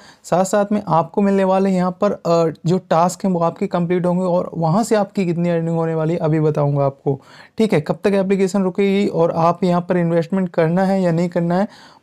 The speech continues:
वो यहाँ पर सब कुछ बता दूँ। तो दोस्तों, अगर आप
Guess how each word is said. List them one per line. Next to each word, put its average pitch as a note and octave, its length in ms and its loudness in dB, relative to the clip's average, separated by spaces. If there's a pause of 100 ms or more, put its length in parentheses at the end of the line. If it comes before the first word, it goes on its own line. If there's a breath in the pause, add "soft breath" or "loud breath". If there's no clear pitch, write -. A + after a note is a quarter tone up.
वो F#3+ 80 4
यहाँ F#3 160 6
पर F3+ 120 -2
सब F3 140 -6
कुछ E3 180 -2
बता D3+ 280 2
दूँ। C3+ 180 -2
तो E3+ 120 -4
दोस्तों, G3+ 360 0 (320 loud breath)
अगर F3 300 2
आप F#3 300 0